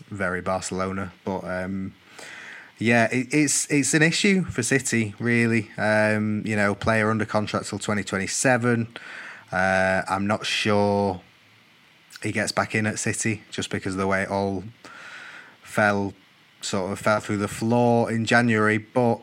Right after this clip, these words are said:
if they aren't gonna use him, they've gotta sell him. Uh, but it remains to be seen who will be willing to, to buy him and at what price, because Bayern certainly don't seem to be interested for, for sixty million.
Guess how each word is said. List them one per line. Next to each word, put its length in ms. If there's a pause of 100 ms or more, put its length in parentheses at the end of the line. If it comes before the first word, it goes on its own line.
if 300
they 540
aren't 220
gonna 120
use 320
him, 160
they've 100
gotta 200
sell 240
him. 240 (320)
Uh, 680
but 140
it 80
remains 340
to 60
be 80
seen 480 (100)
who 240
will 200
be 300 (760)
willing 480
to, 460 (320)
to 100
buy 240
him 120
and 80
at 100
what 180
price, 320
because 320
Bayern 560
certainly 420
don't 200
seem 200
to 80
be 120
interested 460
for, 300 (140)
for 140
sixty 320
million. 320